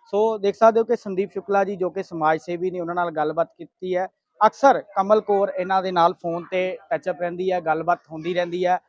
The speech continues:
ਔਰ ਇਹਨਾਂ ਦੇ ਦੱਸਣ ਮੁਤਾਬਕ ਕਿ ਵੀ ਇਹ ਜਿਹੜੀ ਹੈ ਕੁੜੀ ਹੈ, ਗਰੀਬ ਘਰ ਦੀ ਜ਼ਰੂਰ ਹੈ, ਤਾਂ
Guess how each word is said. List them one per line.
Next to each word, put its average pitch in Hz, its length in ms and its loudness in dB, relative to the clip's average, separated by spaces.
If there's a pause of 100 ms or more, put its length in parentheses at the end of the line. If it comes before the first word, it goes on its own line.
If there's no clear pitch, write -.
(360)
ਔਰ 220 260 10 (220)
ਇਹਨਾਂ 247 240 4
ਦੇ 247 120 8
ਦੱਸਣ 214 300 -2
ਮੁਤਾਬਕ 208 520 4
ਕਿ 202 100 -6
ਵੀ 190 340 -6
ਇਹ 190 280 -2
ਜਿਹੜੀ 175 420 -8
ਹੈ 180 60 -2
ਕੁੜੀ 170 360 -8
ਹੈ, 180 80 -6
ਗਰੀਬ 165 340 -4
ਘਰ 175 240 2
ਦੀ 160 120 -10
ਜ਼ਰੂਰ 165 300 -4
ਹੈ, 185 100 4 (800)
ਤਾਂ 240 240 10